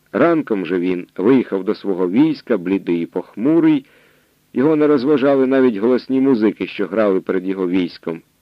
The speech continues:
і ті вівати, що лунали йому вслід, аж поки перейшов він з військом на другий бік росі.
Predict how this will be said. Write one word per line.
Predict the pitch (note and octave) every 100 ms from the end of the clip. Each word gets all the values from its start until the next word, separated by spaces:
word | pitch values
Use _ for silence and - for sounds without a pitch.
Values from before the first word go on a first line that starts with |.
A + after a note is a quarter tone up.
| _
і | B2+
ті | B2+ - C3
вівати, | F#2+ F#2 A2 D3+ C#3+ C3+
що | - B2
лунали | C3+ C3 B2+ A#2+
йому | A2+ A2+ A2+
вслід, | - - A2+ A#2 - _ _ _
аж | - G2+
поки | - D#3 D3
перейшов | B2 A2+ A2 - B2+ C3
він | A#2+ A2+
з | E2
військом | F#2+ C3 - - A2+
на | G#2
другий | E2 G2+ G#2+ G#2
бік | D#2+ F#2+ - F2
росі. | E2 D2+ - -